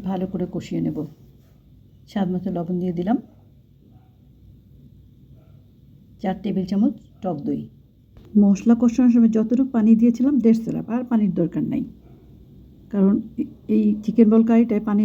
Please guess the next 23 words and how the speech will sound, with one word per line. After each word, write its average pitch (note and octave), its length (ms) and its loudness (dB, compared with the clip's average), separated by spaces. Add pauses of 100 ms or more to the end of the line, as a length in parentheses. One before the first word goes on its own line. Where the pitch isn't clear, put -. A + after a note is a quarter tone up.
দিলে G#3+ 180 2
কেমন G#3 240 0
পাতলা G#3 280 -6
পাতলা F#3 260 -4
হয়ে E3 200 -2
যায়, D#3+ 120 -6 (100)
টেস্টটা G#3+ 320 -2 (100)
নষ্ট - 160 -2 (100)
হয়ে E3+ 180 0
যায়। - 120 -6 (2500)
এক A3 100 -8
কাপ A3 180 -2
তরল F#3 280 -2
দুধ F3+ 180 -4
দিয়ে D#3+ 180 -2
দিলাম C#3 160 -4 (960)
পানির G#3 340 0
পরিবর্তে, F3+ 420 -4
যেহেতু G3+ 240 -6 (120)
বলটা F#3+ 280 -6 (640)
এটার F#3 240 -4
মধ্যে F3+ 240 -2 (400)
বয়েল F3+ 200 -2